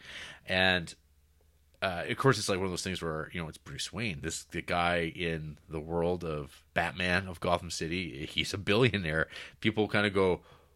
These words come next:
"Holy shit, it's a, it's a billionaire." <laughs> And of course, the, um, one woman running to become mayor, she wants to hit him up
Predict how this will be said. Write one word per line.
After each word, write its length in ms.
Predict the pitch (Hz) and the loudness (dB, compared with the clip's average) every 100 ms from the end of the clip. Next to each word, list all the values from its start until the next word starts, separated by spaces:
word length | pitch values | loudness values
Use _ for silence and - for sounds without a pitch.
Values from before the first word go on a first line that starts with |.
| _ _ _ _ - | _ _ _ _ 6
"Holy 260 | 180 160 117 | 8 8 8
shit, 340 | - 214 123 - - - | 8 8 6 -4 -8 -2
it's 180 | 135 131 | 2 2
a, 160 | 107 - | 2 2
it's 200 | - 165 | 6 6
a 60 | |
billionaire." 960 | 101 87 143 226 233 156 131 110 95 98 - - | 6 10 12 12 12 10 8 8 8 6 2 -4
<laughs> 160 | 131 | 0
And 500 | 127 117 113 110 104 98 | 4 4 6 6 6 2
of 100 | - | -2
course, 380 | 90 85 - - - - - - | -2 -2 -4 -8 -20 -20 -20 -6
the, 380 | 87 90 85 80 | 2 2 4 2
um, 400 | 78 76 73 69 _ - - 78 71 | 0 -2 -4 -10 _ -20 -20 -18 -12
one 360 | 78 87 80 80 | -6 -4 -6 -6
woman 320 | 82 82 80 87 | -6 -4 -4 0
running 300 | 123 117 101 | 0 0 -2
to 100 | 87 | -4
become 460 | 110 110 104 98 | -4 -2 -4 0
mayor, 360 | 107 110 104 104 - - | 2 4 4 2 -6 -12
she 180 | - 131 | 0 2
wants 220 | 120 107 | 4 2
to 60 | 101 | -2
hit 280 | - 107 - | 4 4 4
him 260 | 104 101 | 2 0
up 240 | 95 104 | 2 0